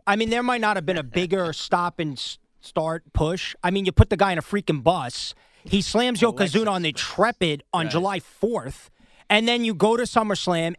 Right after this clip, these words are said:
Speaker 1: and you win by a knockout, the conquering hero with the confetti, and he doesn't win the belt.
Speaker 2: Yeah.
Speaker 1: Cornette, you blew it, you blew it, Luger. Like,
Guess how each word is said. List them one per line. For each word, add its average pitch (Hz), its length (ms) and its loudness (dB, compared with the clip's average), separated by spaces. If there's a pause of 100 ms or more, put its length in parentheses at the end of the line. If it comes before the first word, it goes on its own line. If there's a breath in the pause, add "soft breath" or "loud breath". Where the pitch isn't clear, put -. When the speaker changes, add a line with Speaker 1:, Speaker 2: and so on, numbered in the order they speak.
Speaker 1:
and 180 160 0
you 170 80 0
win 190 240 -2
by 202 120 2
a 185 80 -4
knockout, 185 500 0
the 160 60 0
conquering 196 480 0
hero 175 320 0
with 151 120 -4
the - 60 -16
confetti, 175 460 0
and 190 60 -4
he 214 60 -2
doesn't 247 220 -2
win 262 100 0
the 269 60 -6
belt. 320 480 2 (140 soft breath)
Speaker 2:
Yeah. 151 200 -2
Speaker 1:
Cornette, 247 300 6
you 339 140 2
blew 415 260 -2
it, 381 140 -4
you 349 80 -2
blew 415 260 -2
it, 381 80 -6
Luger. 370 400 -4
Like, 269 180 -2